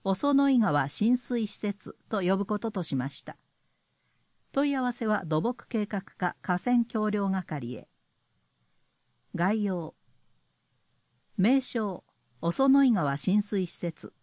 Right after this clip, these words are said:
善福寺二の三十一、善福寺公園内。主な施設、観察デッキ、親水テラス、草地広場、ほか。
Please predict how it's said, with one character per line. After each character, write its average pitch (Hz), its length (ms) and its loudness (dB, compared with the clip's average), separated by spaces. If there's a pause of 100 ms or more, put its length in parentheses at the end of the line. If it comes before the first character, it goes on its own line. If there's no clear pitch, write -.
(680)
善 247 240 4
福 - 240 -2
寺 170 120 2
二 226 160 6
の 196 120 2
三 214 260 2
十 165 200 0
一、 151 360 -6 (140)
善 226 240 2
福 247 240 -4
寺 226 100 0
公 208 260 0
園 185 220 0
内。 120 220 -6 (1200)
主 262 240 4
な 160 160 2
施 - 140 -10
設、 - 340 -6 (800)
観 254 200 4
察 254 300 -2
デ 202 120 -2
ッ 196 60 -6 (140)
キ、 - 160 -20 (320)
親 262 300 6
水 254 260 0
テ 220 160 -4
ラ 147 140 -4
ス、 - 240 -18 (420)
草 - 240 0
地 262 160 -2
広 175 320 -2
場、 117 140 -6 (120)
ほ 147 180 -4
か。 - 200 -10